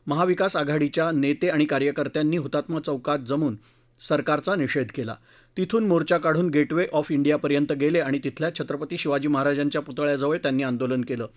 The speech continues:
या आंदोलनाला पोलिसांनी परवानगी नाकारली होती. मोठा बंदोबस्त या परिसरात तैनात करण्यात आला होता. दरम्यान, नांदेडमध्ये विधान परिषदेचे विरोधी पक्षनेते आमदार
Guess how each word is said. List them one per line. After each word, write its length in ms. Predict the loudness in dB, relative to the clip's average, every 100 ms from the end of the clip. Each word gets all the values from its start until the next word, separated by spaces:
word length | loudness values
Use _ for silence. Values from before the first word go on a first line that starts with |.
| -20 -2
या 120 | 0
आंदोलनाला 580 | 2 2 4 4 2 0
पोलिसांनी 520 | 0 0 0 2 2
परवानगी 440 | 2 0 0 0 0
नाकारली 460 | -2 -2 -2 0
होती. 320 | -2 -2 -6 -8 -20 _
मोठा 300 | 0 2 2
बंदोबस्त 560 | 2 4 4 2 0 -2 0
या 100 | 0
परिसरात 460 | 0 -2 0 -2 -2
तैनात 220 | -2 -2 -2
करण्यात 260 | -2 -2 -2
आला 160 | -4 -4
होता. 260 | -6 -8 -12 _ _
दरम्यान, 420 | 0 2 2 -2 -4 _ _ _
नांदेडमध्ये 640 | 0 2 4 4 4 4
विधान 300 | 4 4 2
परिषदेचे 640 | 2 0 0 0 0 0
विरोधी 300 | 0 0 0
पक्षनेते 500 | -2 -4 -2 -2 0
आमदार 280 | 0 2 0